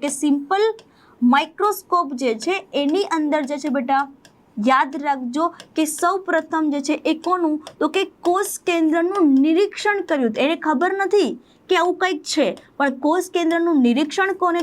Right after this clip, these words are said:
કરેલું છે બેટા? કોષ કેન્દ્રનું નિરીક્ષણ કોને કરેલું છે બેટા? તો ખાસ યાદ રાખજો, એ છે લ્યુવનહોક. કોણ છે બેટા? લ્યુવનહોક જે છે એણે કરેલું છે,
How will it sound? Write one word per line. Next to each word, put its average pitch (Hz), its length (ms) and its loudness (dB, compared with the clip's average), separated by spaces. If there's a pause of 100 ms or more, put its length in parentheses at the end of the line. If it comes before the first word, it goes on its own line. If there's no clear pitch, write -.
કરેલું 311 340 -2
છે 311 120 0
બેટા? 285 200 -2 (1160)
કોષ 294 260 0
કેન્દ્રનું 285 340 0 (120)
નિરીક્ષણ 233 380 0 (120)
કોને 330 260 0
કરેલું 285 340 -2
છે 302 120 -2
બેટા? 302 180 0 (320)
તો 254 80 2 (140)
ખાસ 302 280 0 (100)
યાદ 269 240 -4
રાખજો, 262 240 0 (180)
એ 240 120 -4
છે 302 140 0
લ્યુવનહોક. 240 840 -2 (380)
કોણ 294 180 0
છે 320 120 -2
બેટા? 311 200 0 (400)
લ્યુવનહોક 320 720 0
જે 254 160 2
છે 339 100 -2 (120)
એણે 269 200 0
કરેલું 220 240 0
છે, 190 80 -12